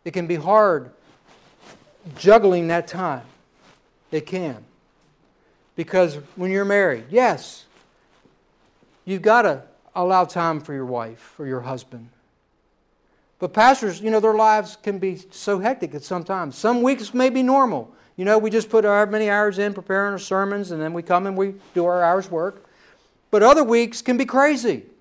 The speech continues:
You might have numerous hospital visits. You might have many home visits. You might have a funeral, maybe two. You throw that in the mix of the normal hecticness, and then where do you squeeze in the time for your spouse?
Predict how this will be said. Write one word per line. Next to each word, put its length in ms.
You 100
might 220
have 200
numerous 460
hospital 460
visits. 560
You 100
might 200
have 280
many 300
home 280
visits. 480
You 80
might 120
have 160
a 60
funeral, 520
maybe 280
two. 440
You 160
throw 220
that 220
in 100
the 80
mix 320
of 100
the 80
normal 560
hecticness, 640
and 100
then 160
where 180
do 60
you 140
squeeze 340
in 100
the 80
time 320
for 120
your 80
spouse? 640